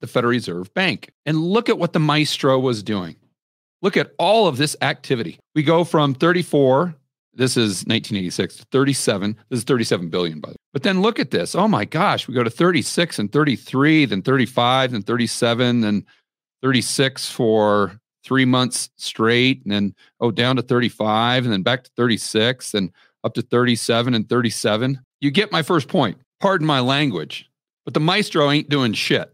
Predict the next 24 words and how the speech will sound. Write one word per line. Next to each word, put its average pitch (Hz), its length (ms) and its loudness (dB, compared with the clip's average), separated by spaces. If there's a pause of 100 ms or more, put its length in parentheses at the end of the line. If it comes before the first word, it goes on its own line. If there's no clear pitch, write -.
(140)
He's 202 120 -4
not 202 160 0
doing 190 180 2
anything. 165 380 0 (180)
He's 208 160 2
just 208 220 0
sitting 180 260 -2
back, 196 320 0
and 147 180 -4 (800)
he's 160 160 -8
got 175 160 0
his 147 120 -4
feet 190 240 -4
up 185 140 -4
on 180 120 0
the 165 60 -4
desk. 170 460 -2 (140)
He's 135 140 -6
like, 151 200 0
"You 147 240 -4 (160)
got 190 220 -2
me. 226 380 -4 (580)
Liquidity? 247 580 -4 (360)
Uh, 170 560 -4